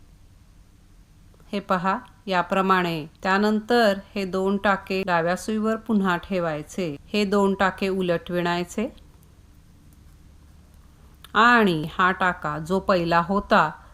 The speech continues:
तो न विणता याप्रमाणे उचलून घ्यायचा. प्रत्येक तीन टाक्यांमध्ये शेवटचे हे जे दोन टाके आहेत ते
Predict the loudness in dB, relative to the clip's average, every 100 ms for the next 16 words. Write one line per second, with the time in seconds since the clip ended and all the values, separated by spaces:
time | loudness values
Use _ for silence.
0 | -14 -4 0 4 6 6 4 2 0 0
1 | 0 0 -2 -2 -4 -4 -4 -6 -8 -8
2 | -6 -2 -2 -4 -6 -10 -14 -20 -20 2
3 | 2 2 4 4 4 2 0 2 4 4
4 | 2 2 2 2 0 0 -2 -2 -8 -4
5 | -2 0 0 -4 0 2 4 4 2 0
6 | 0 2 2 2 2 0 2 2 2 0
7 | 0 0 -2